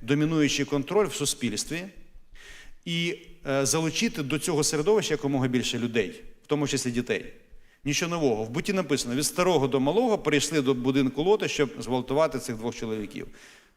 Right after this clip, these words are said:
Живем, зараз ми живемо в ті самі часи, коли вони намагаються цю пропаганду збочену на телебаченні, в садочки, в школи просувати, в шкільні підручники. Тому, з одного боку, перше, це гріх.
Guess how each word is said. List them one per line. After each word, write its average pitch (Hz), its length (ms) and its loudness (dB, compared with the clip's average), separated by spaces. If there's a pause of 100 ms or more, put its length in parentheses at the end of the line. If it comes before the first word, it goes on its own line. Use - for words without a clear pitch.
(140)
Живем, 175 540 4
зараз 175 280 4
ми 165 100 0
живемо 160 260 0
в 143 40 -4
ті 151 100 -4
самі 151 260 0
часи, 151 260 -2
коли 156 180 0
вони 151 160 0
намагаються 147 640 0 (500)
цю 156 200 -4
пропаганду 143 520 2
збочену 113 640 -4
на 156 120 -2
телебаченні, 131 800 0
в 110 80 -8
садочки, 139 560 0
в 107 40 -8
школи 156 360 0
просувати, 117 580 -4
в - 20 -4
шкільні 131 320 -2
підручники. 113 600 -8
Тому, 196 420 2 (1000)
з 135 100 2
одного 180 260 4
боку, 143 240 4
перше, 151 320 2
це 147 180 0
гріх. 202 340 0